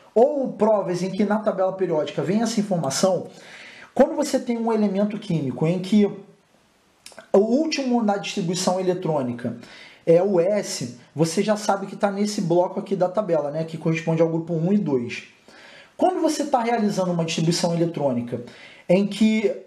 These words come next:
o último que você faz a distribuição termina no subnível D, você já sabe que é um elemento de transição externa, tá? Isso aqui seria a transição externa.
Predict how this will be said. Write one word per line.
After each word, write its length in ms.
o 80
último 560
que 80
você 320
faz 340
a 60
distribuição 800
termina 400
no 140
subnível 640
D, 300
você 240
já 160
sabe 360
que 100
é 40
um 100
elemento 400
de 100
transição 960
externa, 960
tá? 180
Isso 200
aqui 160
seria 240
a 20
transição 460
externa. 440